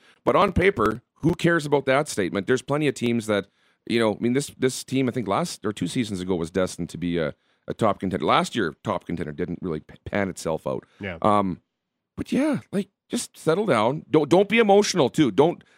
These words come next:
Speaker 1: you know, don't overvalue your guys either too, that now that things are going well. Just play it out. Be patient. Don't make a move for the sake of making a move.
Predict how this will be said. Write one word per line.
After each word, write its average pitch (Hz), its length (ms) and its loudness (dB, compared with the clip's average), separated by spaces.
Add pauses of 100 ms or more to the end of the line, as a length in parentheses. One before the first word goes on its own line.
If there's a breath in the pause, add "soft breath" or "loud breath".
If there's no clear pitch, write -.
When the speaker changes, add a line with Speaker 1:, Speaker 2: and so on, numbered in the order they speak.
(120)
Speaker 1:
you 135 80 2
know, 147 140 6
don't 147 340 2
overvalue 160 540 4
your 135 140 6
guys 120 240 4
either 120 200 4
too, 135 140 0
that 120 100 2
now 113 140 2
that 110 100 -2
things 113 200 0
are 107 40 0
going 101 280 4
well. 120 160 -2
Just - 320 -6
play 127 220 0
it 147 60 0
out. 120 240 2 (240)
Be 151 160 2
patient. 127 480 0 (280)
Don't 139 180 6
make 143 160 0
a 127 60 0
move 127 240 2
for 123 80 -6
the 104 100 0
sake 113 280 0
of 95 120 -4
making 95 300 -2
a 85 40 -4
move. 80 360 -4